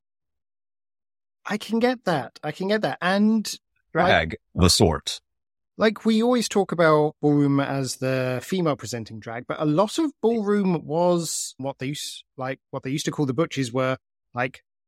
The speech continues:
Speaker 1: m-, suit presentations. There were
Speaker 2: Peac-
Speaker 1: just as many men presenting masculine,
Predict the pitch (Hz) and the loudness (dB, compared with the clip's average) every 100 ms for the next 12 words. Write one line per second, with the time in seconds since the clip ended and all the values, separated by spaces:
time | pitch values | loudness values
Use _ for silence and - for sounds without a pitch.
0 | _ _ _ - 147 139 - - 233 110 | _ _ _ -4 -2 -2 -4 0 0 0
1 | - 139 120 120 110 110 104 113 113 - | -2 -2 0 -6 -6 -10 -10 -12 -16 -18
2 | - _ - 135 156 127 214 240 240 202 | -18 _ -6 2 6 6 4 2 2 4
3 | 185 180 165 170 170 151 135 160 165 147 | 4 4 4 4 2 0 0 2 2 4
4 | 139 143 - - 131 117 117 113 | 2 2 0 -4 -4 -4 -4 -6